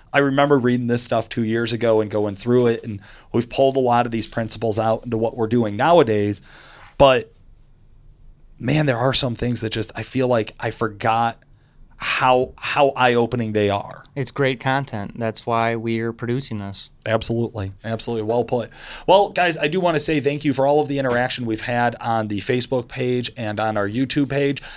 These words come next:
Speaker 1: Uh, please keep the comments coming, especially for all of you diesel enthusiasts out there. Uh, like and share as much as possible. We really appreciate that.
Speaker 2: Go ahead and rate us on iTunes.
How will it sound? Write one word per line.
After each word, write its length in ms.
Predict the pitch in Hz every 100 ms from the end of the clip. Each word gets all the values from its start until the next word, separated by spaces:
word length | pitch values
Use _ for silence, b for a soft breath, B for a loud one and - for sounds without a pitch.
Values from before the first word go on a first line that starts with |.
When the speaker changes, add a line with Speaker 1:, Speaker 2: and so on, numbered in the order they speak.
| B B
Speaker 1:
Uh, 280 | 120 113
please 400 | 104 - 170 147
keep 220 | - 151 -
the 80 |
comments 440 | 131 143 139 135 120
coming, 560 | - 135 135 135 131 B B
especially 460 | - - 139 131 135
for 160 | 123 131
all 140 | 131
of 80 | 120
you 80 | 113
diesel 400 | 123 123 135 127
enthusiasts 600 | 120 135 127 123 120 -
out 200 | 120 120
there. 280 | 127 123 120 B B -
Uh, 180 | 113 104
like 480 | 104 127 135 135
and 140 | 131 110
share 360 | - 135 131
as 140 | 120 104
much 220 | 127 -
as 80 | 110
possible. 500 | - 123 120 127 127
We 140 | 107
really 280 | 104 120 113
appreciate 580 | 107 - 120 - 120 113
that. 460 | 120 127 123 -
Speaker 2:
Go 140 | - 147
ahead 160 | 143
and 140 | 139 123
rate 200 | 127 135
us 220 | 143 139
on 140 | 123
iTunes. 800 | 120 131 135 - 139 143 160 -